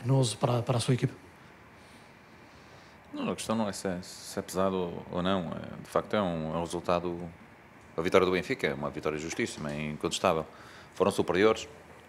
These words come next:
Speaker 2: dominaram o jogo, eh, taticamente, tecnicamente, foram,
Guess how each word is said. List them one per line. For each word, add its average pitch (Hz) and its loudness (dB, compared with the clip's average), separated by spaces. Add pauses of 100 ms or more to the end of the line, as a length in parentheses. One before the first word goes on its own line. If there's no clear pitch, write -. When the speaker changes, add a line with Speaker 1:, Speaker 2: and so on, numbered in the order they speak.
(380)
Speaker 2:
dominaram 90 2
o 80 -2
jogo, 95 4 (920)
eh, 85 2 (180)
taticamente, 92 0 (120)
tecnicamente, 80 -6 (100)
foram, 78 -6